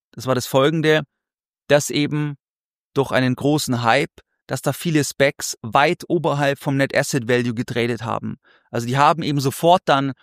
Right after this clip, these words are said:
obwohl noch gar kein Target feststand, bei dreizehn, vierzehn, fünfzehn, zwanzig Dollar getradet. Und das ist natürlich dann völlig unseriös, das zu kaufen, weil du dann natürlich sehr viel Geld nach unten auch verlieren kannst. Und, ähm, das ist natürlich fatal, darf man auf keinen Fall machen.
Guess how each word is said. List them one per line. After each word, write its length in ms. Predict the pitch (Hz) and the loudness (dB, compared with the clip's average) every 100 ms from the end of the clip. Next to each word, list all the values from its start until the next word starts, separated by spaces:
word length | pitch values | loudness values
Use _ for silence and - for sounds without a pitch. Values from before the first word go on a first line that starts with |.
| _ | _
obwohl 300 | - 123 185 | -6 4 4
noch 80 | 165 | 4
gar 140 | 160 147 | 2 2
kein 180 | 135 | 0
Target 400 | - 139 160 156 | 2 2 4 0
feststand, 540 | - 151 - 139 135 - | 0 -2 -2 -4 -4 0
bei 260 | 120 120 120 _ _ - | 0 0 -4 _ _ -2
dreizehn, 440 | 131 147 - 143 | 0 0 0 -2
vierzehn, 380 | - 151 - 135 | 0 -2 -2 -2
fünfzehn, 460 | 151 151 - 135 | -2 -4 -4 -6
zwanzig 380 | - 127 127 123 | -2 -2 -2 0
Dollar 220 | 143 165 | 2 2
getradet. 560 | 127 120 113 117 143 - _ _ _ _ | 0 -2 -2 0 -2 -4 _ _ _ _
Und 160 | - 120 | -4 0
das 80 | 165 | 2
ist 60 | |
natürlich 340 | 160 139 170 - | 4 4 2 2
dann 160 | 139 | 0
völlig 300 | - 160 156 131 | 2 0 0 0
unseriös, 800 | 185 175 135 123 120 131 143 - _ _ _ - | 0 2 2 0 0 0 -2 -10 _ _ _ -8
das 220 | 139 - | -6 -4
zu 100 | - | -6
kaufen, 420 | - 156 196 143 | 2 2 2 2
weil 120 | 135 127 | 2 4
du 80 | |
dann 160 | 131 135 | 2 2
natürlich 480 | 147 - 160 156 - _ _ | 0 -2 -4 -4 -8 _ _
sehr 240 | - 151 | 0 0
viel 160 | - 151 | 2 0
Geld 260 | 135 135 147 | 2 2 2
nach 160 | 131 | 0
unten 320 | - 190 - | 2 2 0
auch 160 | 123 120 | -2 -2
verlieren 460 | - 127 165 139 113 | -2 -4 0 -2 -2
kannst. 480 | 117 120 143 - _ _ _ _ _ _ _ _ _ | -2 -4 -6 -12 _ _ _ _ _ _ _ _ _
Und, 260 | - 123 127 | -2 0 2
ähm, 180 | 127 123 | 0 2
das 120 | 139 | 2
ist 40 | 147 | 0
natürlich 260 | - 135 | 0 0
fatal, 420 | - 127 135 131 | 0 2 2 2
darf 200 | 139 127 | 2 2
man 120 | 139 123 | 0 -2
auf 100 | - | -2
keinen 240 | 131 151 | -2 -2
Fall 180 | 165 143 | -2 -2
machen. 320 | 143 - | -2 -4